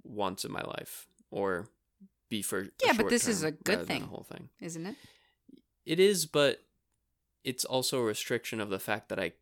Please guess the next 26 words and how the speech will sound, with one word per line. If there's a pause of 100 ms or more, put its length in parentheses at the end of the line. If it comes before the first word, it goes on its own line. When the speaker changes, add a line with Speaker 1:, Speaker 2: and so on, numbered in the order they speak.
(260)
Speaker 1:
can't
sleep
even
if
I
want
to. (840)
So,
Speaker 2:
Yeah,
Speaker 1:
like,
Speaker 2:
you
Speaker 1:
I'm
Speaker 2:
can
Speaker 1:
thinking
Speaker 2:
never
Speaker 1:
of,
Speaker 2:
do
it. (680)
Speaker 1:
yeah. (640)
Like,
I'm
just
trying
to (800)
think
about